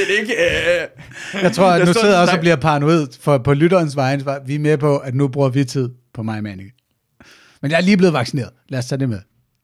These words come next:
Speaker 2: Og jeg
Speaker 1: Nå.
Speaker 2: kan ikke, jeg kan ikke sige mig fri for den der bias. Det
Speaker 1: Nå, men
Speaker 2: er
Speaker 1: jeg, jeg,
Speaker 2: irriterende.
Speaker 1: jeg har ikke, jeg har ikke noget med, øh, folk, jeg har, jeg har faktisk ikke noget med Maja Manning, der skriver det her ting. Hvis hun har den tanke,
Speaker 2: Mm.
Speaker 1: hun er bekymret, så skal hun gøre det. Jeg forstår ikke, jeg forstår ikke grunden til at lukke mennesker ned.
Speaker 2: Nej, nej, nej. Igen,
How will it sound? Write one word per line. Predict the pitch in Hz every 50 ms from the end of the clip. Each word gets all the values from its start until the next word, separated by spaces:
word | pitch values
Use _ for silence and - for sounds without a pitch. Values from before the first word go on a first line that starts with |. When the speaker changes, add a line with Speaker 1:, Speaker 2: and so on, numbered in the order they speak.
| _
Speaker 2:
Og | - 143 143 143
jeg | 143 143
Speaker 1:
Nå. | 151 170
Speaker 2:
kan | 170 143
ikke, | 170 160 - - -
jeg | 175 143
kan | 123 170
ikke | 147 -
sige | - 180
mig | 160 147
fri | 127 - - - 165 -
for | - 143
den | 139 131 123
der | 127 123
bias. | 117 110 120 113 113 120 120
Det | -
Speaker 1:
Nå, | 147 165
men | 185
Speaker 2:
er | 180
Speaker 1:
jeg, | 190 196
jeg, |
Speaker 2:
irriterende. | 202 175 180 - - 185
Speaker 1:
jeg | 185
har | 190
ikke, | 208 202 185
jeg | 196 190
har | 214
ikke | 214 220 214
noget | 196 202 208 196
med, | 180 151 156
øh, | 131
folk, | 135 180 180 160 175
jeg | 180 175
har, | 175 185
jeg | 175 165 160
har | 156 156
faktisk | - 180 175 175
ikke | 175 170
noget | 156 151 147
med | 147 147
Maja | 139 127 123
Manning, | 131 135 139 135 127
der | 127
skriver | - - 165 151
det | 117 98
her | 98
ting. | - 104 98 _
Hvis | - 143 127 139
hun | 160 151
har | 160 156
den | 139 135
tanke, | 127 123 143 143 151 160 156 117 117 - - _ _ _ _ _ _ -
Speaker 2:
Mm. | - 131 123
Speaker 1:
hun | 117 127
er | 139
bekymret, | 123 131 123 - 175 165 127 110
så | -
skal | - 139
hun | 120 107
gøre | 113 120 123 117
det. | 123 127
Jeg | 123
forstår | 123 - 175
ikke, | 170 - 135 135 131
jeg | 127 139
forstår | 123 127 175 165
ikke | 170 - _ _ -
grunden | - - 160 165 165
til | 127 - 139
at | 117
lukke | 120 117 113
mennesker | 120 123 139 - - 120
ned. | 110 113 - _ _ _ _ _ _ _ _ _ _ _ _ _ _ _ _ _ _ _ _ _ _ _ _ _ _ _ -
Speaker 2:
Nej, | 185 262
nej, | 294 269 233
nej. | 190 156 143 -
Igen, | 175 - - 202 233 226 214